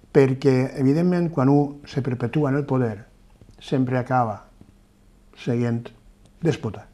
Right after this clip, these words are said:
I això és la pura realitat. Ciutadans de sempre, i a més, els ciutadans han pogut ara constatar-ho més que mai.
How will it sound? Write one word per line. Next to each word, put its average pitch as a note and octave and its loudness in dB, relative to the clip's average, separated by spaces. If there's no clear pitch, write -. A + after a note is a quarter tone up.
I C#3+ -2
això D3 -2
és C3 -4
la A2+ -4
pura B2+ 0
realitat. A2+ -8
Ciutadans D3 8
de G3+ 10
sempre, F3 4
i C#3+ -4
a A#2 0
més, D#3 6
els D#3 4
ciutadans C3 4
han F#3 2
pogut C3 4
ara B2 4
constatar-ho C#3+ -4
més E3 -6
que E3 -2
mai. G2+ -4